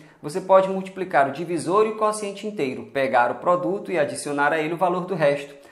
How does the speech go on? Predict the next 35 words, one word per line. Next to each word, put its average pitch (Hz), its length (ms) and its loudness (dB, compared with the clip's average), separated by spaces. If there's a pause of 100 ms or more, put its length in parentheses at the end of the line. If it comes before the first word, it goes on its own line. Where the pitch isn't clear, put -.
(220)
Fazendo 165 420 2
isso, 220 260 -6
você 180 260 -4
vai 147 160 2
encontrar 160 340 -4
um 147 80 0
resultado 147 540 0
igual 131 260 6
ao 127 140 2
dividendo 160 560 -4 (220)
se - 200 -6
a 202 60 0
continha 170 400 -6
tiver 135 320 -2
sido 156 240 -6
feita 131 340 -4
corretamente. 143 880 -4 (320)
Eu 147 100 -4
estou 196 220 -2
te 190 120 -8
dizendo 175 340 -4
que 202 140 -10
sempre 135 580 -4 (180)
o - 80 -10
dividendo 170 680 -4
é 151 120 -2
igual 151 220 6
ao 151 140 6
produto 143 440 0
do 127 140 -8
divisor 143 560 -4
e 220 60 -4
do 190 100 -8
quociente 143 480 -6
inteiro, 170 420 -6